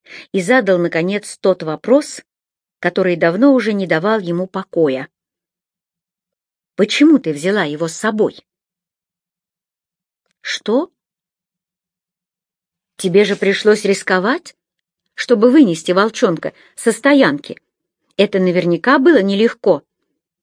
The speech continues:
Так почему всё-таки?» Она ответила не сразу. «Мне казалось, он тебе очень нужен. Я даже не знаю,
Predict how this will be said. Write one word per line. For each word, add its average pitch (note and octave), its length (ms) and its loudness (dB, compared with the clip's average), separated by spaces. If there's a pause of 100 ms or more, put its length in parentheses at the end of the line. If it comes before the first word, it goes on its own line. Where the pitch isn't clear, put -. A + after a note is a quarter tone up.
(160)
Так - 220 -4 (180)
почему G#3+ 540 0
всё-таки?» C#4 680 -2 (1120)
Она F3 300 -4
ответила E3+ 580 -2
не F3 140 -2
сразу. D3+ 580 -4 (1400)
«Мне G#3 420 -2
казалось, A3+ 680 0 (540)
он G#3 280 0
тебе A#3+ 480 2
очень D#3+ 500 -2
нужен. D3+ 440 -4 (760)
Я F#3 160 0
даже G#3+ 340 0
не G#3 200 0
знаю, F3 600 -2